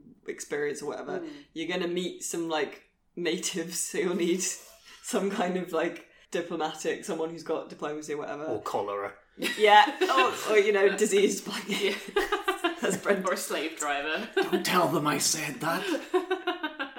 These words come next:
Speaker 4: That is what the colonists would do.
Speaker 1: I know.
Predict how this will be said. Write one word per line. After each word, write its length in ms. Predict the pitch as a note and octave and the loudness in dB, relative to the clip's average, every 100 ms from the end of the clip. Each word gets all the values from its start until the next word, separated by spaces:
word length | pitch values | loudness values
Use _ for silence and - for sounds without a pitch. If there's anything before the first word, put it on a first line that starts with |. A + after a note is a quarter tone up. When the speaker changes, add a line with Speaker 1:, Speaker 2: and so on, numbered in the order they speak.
| F#3+ | -4
Speaker 4:
That 180 | E3 F#3+ | 2 4
is 160 | F#3 | 4
what 160 | E3 E3 | 0 -4
the 60 | |
colonists 720 | D#3+ C#3+ C#3 D3+ C#3+ - - C3 | -4 -6 -6 -6 -10 -10 -8 -6
would 160 | B2+ | -2
do. 320 | C#3+ C#3 C3+ C#3 | 2 4 4 0
Speaker 1:
I 60 | A3 | -4
know. 720 | C4 D4+ F4+ B4 A#4 G3 D3+ | -4 0 2 6 6 6 4